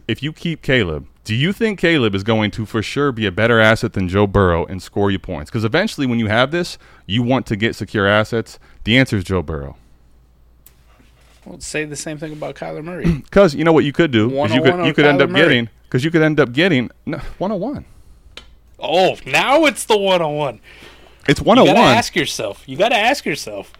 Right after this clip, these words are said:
Speaker 2: is
Speaker 1: Yeah.
Speaker 2: Caleb Williams gonna be able to score as many fantasy points as
Speaker 1: The
Speaker 2: Kyler Murray?
Speaker 1: No, but the
Speaker 2: You
Speaker 1: asset,
Speaker 2: want yourself
Speaker 1: I
Speaker 2: into a safe asset that's gonna score you fantasy
Speaker 1: I don't
Speaker 2: points.
Speaker 1: believe Kyler Murray is safe
Speaker 2: And
Speaker 1: to the
Speaker 2: that's
Speaker 1: community.
Speaker 2: not gonna be Kyler Murray 'cause he might not have a job next year.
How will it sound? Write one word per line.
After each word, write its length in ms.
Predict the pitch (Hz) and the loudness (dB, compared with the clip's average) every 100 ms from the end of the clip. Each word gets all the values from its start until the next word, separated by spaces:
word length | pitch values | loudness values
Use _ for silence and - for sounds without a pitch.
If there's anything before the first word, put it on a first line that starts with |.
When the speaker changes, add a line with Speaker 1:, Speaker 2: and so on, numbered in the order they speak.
| - _ _ | -20 _ _
Speaker 2:
is 260 | 233 294 135 | -6 -2 -2
Speaker 1:
Yeah. 60 | |
Speaker 2:
Caleb 300 | 165 247 254 | -2 -2 -2
Williams 340 | 220 214 143 131 | 0 0 0 -6
gonna 160 | 160 | -6
be 120 | 160 175 | -4 -6
able 120 | 160 | -6
to 60 | 143 | -10
score 280 | - 196 | -6 -6
as 120 | 151 - | -6 -10
many 200 | 233 226 | -10 -10
fantasy 480 | - 247 196 135 113 | -8 -8 -6 -6 -8
points 360 | 113 101 - | -10 -16 -14
as 120 | 98 - | -8 -2
Speaker 1:
The 120 | 123 | -2
Speaker 2:
Kyler 260 | 123 147 | -2 -6
Murray? 300 | 131 92 76 - _ - | -8 -10 -14 -20 _ -4
Speaker 1:
No, 140 | 165 | -4
but 120 | 110 | -4
the 80 | 104 | -2
Speaker 2:
You 60 | 104 | 2
Speaker 1:
asset, 260 | 135 165 113 | 2 2 -2
Speaker 2:
want 220 | 190 - | -2 -2
yourself 440 | 175 123 156 151 | 0 2 2 -2
Speaker 1:
I 40 | 151 | -6
Speaker 2:
into 260 | 151 123 | -6 -10
a 60 | 101 | -12
safe 400 | - 135 143 139 | -8 -4 -4 -4
asset 440 | 110 113 - - - | -10 -10 -12 -16 -18
that's 140 | 175 | -18
gonna 200 | - 120 | -16 -16
score 260 | - 117 120 | -16 -16 -14
you 140 | 117 117 | -12 -14
fantasy 300 | 117 104 101 | -14 -6 0
Speaker 1:
I 100 | 127 | 0
don't 140 | 147 | 0
Speaker 2:
points. 40 | |
Speaker 1:
believe 220 | 131 131 - | -2 -2 2
Kyler 260 | 120 113 | 2 2
Murray 220 | 110 107 | 0 -2
is 80 | 92 | -2
safe 140 | 117 104 | -4 -4
Speaker 2:
And 60 | 101 | -4
Speaker 1:
to 40 | |
the 40 | |
Speaker 2:
that's 140 | - - | -6 -4
Speaker 1:
community. 300 | 101 101 - | -2 -2 -2
Speaker 2:
not 60 | |
gonna 160 | 143 127 | -6 -8
be 160 | 123 123 | -12 -10
Kyler 360 | 123 135 120 | -8 -6 -8
Murray 320 | 120 120 87 82 | -8 -10 -10 -16
'cause 260 | 92 87 | -20 -18
he 100 | 113 | -14
might 260 | 127 113 131 | -12 -12 -10
not 160 | 120 120 | -8 -6
have 160 | 123 | -8
a 40 | 127 | -8
job 340 | 113 110 92 | -12 -12 -14
next 300 | - - - | -18 -18 -20
year. 140 | - | -20